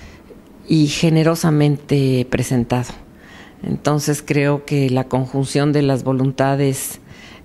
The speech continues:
em, que, que se unieron para lograr el proyecto y la generosidad de la, de la Fundación Casa de México, este, pues creo que van a lograr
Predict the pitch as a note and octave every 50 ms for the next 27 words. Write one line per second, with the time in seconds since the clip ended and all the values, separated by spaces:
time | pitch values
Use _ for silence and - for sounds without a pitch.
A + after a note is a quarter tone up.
0 | - - - - B2+ C3+ C3+ G#2+ A2+ A2+ A#2 - - - - - - - D#3 -
1 | - - - - G3 - - - B2+ A2 G#2 A2+ G#2+ - - - - - C3 C#3
2 | - - - - - - - - - - - - - - - - C#3 C3 - -
3 | C3+ C3+ B2+ C3 C3+ C#3+ D3 D3 C#3+ D3 C3+ C3+ B2+ - - B2+ B2 A#2 A#2 A#2
4 | A2+ A2+ A2+ - - - - - - - - - - C#3 C#3 C3 C#3 C#3 C#3 C3+
5 | C3+ C#3 C3+ C3 B2+ C3 B2+ C#3 C#3+ C3+ - C#3 C#3 C3 C3 B2+ - B2 B2 A#2+
6 | B2 A#2+ - - B2+ A#2+ B2+ C3+ C3 C3 C3+ B2+ A#2+ A#2+ A#2 A2+ A2+ A2 A2 -
7 | - - - - - - - - - - - - - C3+ B2+ B2+ B2 - C3 C3
8 | B2 B2 B2+ - C#3 C3+ C3 B2+ - C3 - - B2 A#2+ A#2 A2 A2+ A#2 - -
9 | B2+ - - - E3 D#3+ - - - - A#2+ B2+ - - - - - B2+ A2+ G#2+
10 | - - - - - - C#3 - - - - - C#3+ C#3 - D3+ C3+ C3+ C3+ B2
11 | B2 B2+ A#2+ A#2 A#2 A#2 B2 B2 A#2+ A#2+ A#2